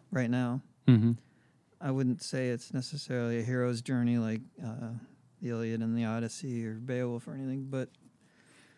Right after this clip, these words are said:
Speaker 1: it's kinda in the vein of, of Howl by Ginsberg.
Speaker 2: Mm-hmm.
Speaker 1: A long form poem. And I have to go back and look at stuff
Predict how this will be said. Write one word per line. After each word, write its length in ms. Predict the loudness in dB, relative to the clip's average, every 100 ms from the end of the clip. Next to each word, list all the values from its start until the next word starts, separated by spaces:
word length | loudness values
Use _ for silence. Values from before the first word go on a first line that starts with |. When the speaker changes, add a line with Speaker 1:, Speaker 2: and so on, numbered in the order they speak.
| _ _ _ _
Speaker 1:
it's 80 | -4
kinda 260 | 2 6 6
in 160 | 6
the 100 | 6
vein 360 | 4 4 4 4
of, 160 | 0 -8 -14 -6
of 140 | -4
Howl 460 | 0 0 0 -2 -8 -16 -20 -20 _ -16 -8
by 80 | -2
Ginsberg. 560 | 2 0 -2 -8 -6 -6 -8 _ 10
Speaker 2:
Mm-hmm. 240 | 12 12 6 -4 _ _ _ -10 -4
Speaker 1:
A 40 |
long 300 | -2 0 -2
form 340 | -2 -2 0 -2
poem. 480 | -2 0 0 0 -4 _ _ _ _ _ _ _ _ _
And 120 | 2 4
I 80 |
have 220 | 4 2 0
to 100 | -4
go 100 | -2
back 360 | 0 -2 -4
and 160 | -4 -4
look 200 | -6 -10
at 80 | -14
stuff 300 | -12 -12